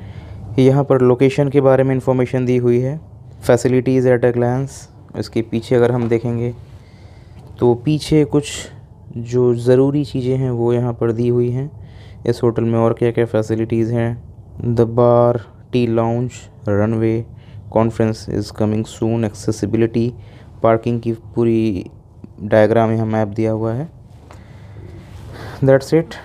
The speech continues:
इसके बगल में यहाँ पर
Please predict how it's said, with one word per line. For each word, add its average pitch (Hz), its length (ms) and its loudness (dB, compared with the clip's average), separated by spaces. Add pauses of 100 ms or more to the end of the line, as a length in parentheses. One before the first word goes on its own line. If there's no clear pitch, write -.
(2000)
इसके 160 220 2
बगल 147 260 2
में 156 160 0
यहाँ 139 240 0
पर 143 320 0